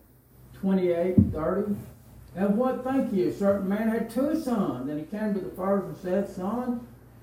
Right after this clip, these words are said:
go to work in my vineyard.' And he came to the second and said likewise, and he answered and said, 'I go, sir,' and went not."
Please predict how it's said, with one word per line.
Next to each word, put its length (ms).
go 300
to 100
work 440
in 120
my 220
vineyard.' 680
And 80
he 100
came 200
to 80
the 160
second 480
and 260
said 300
likewise, 840
and 120
he 80
answered 560
and 160
said, 480
'I 200
go, 280
sir,' 460
and 180
went 200
not." 460